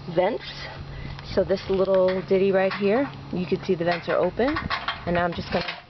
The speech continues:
close them. And now you see they're closed. I'm gonna open them up. Open, close. Perfect.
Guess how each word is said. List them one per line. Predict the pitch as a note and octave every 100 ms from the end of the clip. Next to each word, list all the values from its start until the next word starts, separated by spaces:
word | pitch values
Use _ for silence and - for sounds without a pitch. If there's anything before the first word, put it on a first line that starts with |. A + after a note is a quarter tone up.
| -
close | - G3 A3
them. | F#3+ E3 F#3+ A#3 - - - - - - - -
And | - F3+
now | F3+
you | F#3
see | F3+ F#3+
they're | F3
closed. | E3+ - E3+ D#3 - -
I'm | F3
gonna | F3+ F3
open | - - F3+
them | G#3+
up. | D#4 - - - - - - - - -
Open, | F#3 - - - - - - - -
close. | - F3+ - - - - - - - - - - -
Perfect. | F#3+ -